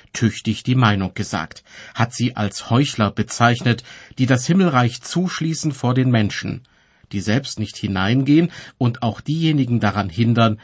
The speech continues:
die hinein wollen. Was die Jünger jedoch vor allem beschäftigt, ist eine Ankündigung, die er draußen vor dem Tempel gemacht hat. In Matthäus vierundzwanzig, Vers zwei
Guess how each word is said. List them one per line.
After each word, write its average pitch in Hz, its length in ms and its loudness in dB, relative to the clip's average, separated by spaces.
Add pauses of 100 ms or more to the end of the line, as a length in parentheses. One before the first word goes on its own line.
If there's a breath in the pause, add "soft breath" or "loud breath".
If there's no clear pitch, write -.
(200 loud breath)
die 107 100 0
hinein 110 600 0
wollen. 110 380 2 (1000 loud breath)
Was 139 200 0
die 139 100 -2
Jünger 175 280 4
jedoch 113 360 0
vor - 220 0
allem 139 260 0
beschäftigt, 123 720 -4
ist - 240 -6
eine 107 240 -2
Ankündigung, 135 720 -2 (320 loud breath)
die 147 120 -4
er 113 140 0
draußen 117 540 -2
vor 117 180 -4
dem 104 180 -4
Tempel 110 380 0
gemacht 113 460 -4
hat. - 260 -8 (560 soft breath)
In 123 160 2
Matthäus 147 460 -2
vierundzwanzig, 113 760 -2
Vers 123 360 -4
zwei 110 340 2